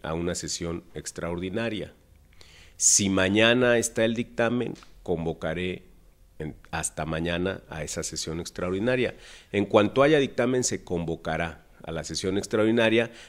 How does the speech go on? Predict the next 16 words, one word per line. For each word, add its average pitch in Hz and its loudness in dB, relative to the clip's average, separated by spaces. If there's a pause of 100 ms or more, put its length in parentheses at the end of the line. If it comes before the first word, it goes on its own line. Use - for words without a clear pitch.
(120)
para 104 6
que 110 2
el 104 6
Pleno 135 4
conozca 123 4 (280)
los 87 -4
proyectos 107 -2
de 113 2
dictamen, 117 0 (340)
los 92 4
analice, 98 2
los 90 2
discuta 127 -2
y 90 -2
los 82 0
vote. 85 0